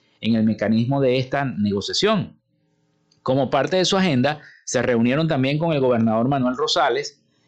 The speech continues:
y, eh, aseguran que sostuvieron un encuentro con representantes del Foro Cívico Nacional y la sociedad civil, abordando las propuestas y alternativas para activar e impulsar al sector social dentro de la agenda de, de negociación.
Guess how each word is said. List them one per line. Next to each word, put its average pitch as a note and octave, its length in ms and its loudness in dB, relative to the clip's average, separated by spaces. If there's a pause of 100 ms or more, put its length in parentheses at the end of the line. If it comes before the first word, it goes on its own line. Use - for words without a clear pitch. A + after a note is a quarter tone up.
(240)
y, E3 500 -2
eh, A#2+ 200 2
aseguran E3+ 560 2
que D#3+ 120 -2
sostuvieron B2+ 480 0
un D#3 80 2
encuentro D3 480 -2
con D3+ 140 -2
representantes A#2 920 -4
del A#2 160 -2
Foro A#2+ 240 0
Cívico C3+ 380 -2
Nacional D#3 560 -2
y C3 100 -4
la B2 140 0
sociedad A2+ 300 -2
civil, D3+ 460 -2 (380)
abordando A#2 560 2
las D3 140 0
propuestas A#2+ 500 -2
y D3 60 0
alternativas A2 640 -4
para B2 160 -2
activar A2 560 -2
e C#3+ 140 -2
impulsar B2+ 840 0 (380)
al B2 240 -2
sector B2 400 -2
social C3+ 440 0
dentro C3+ 360 0
de C3 80 2
la G#2 100 0
agenda A#2 300 0
de, A#2 320 2
de G#2 240 -2
negociación. G#2 760 -2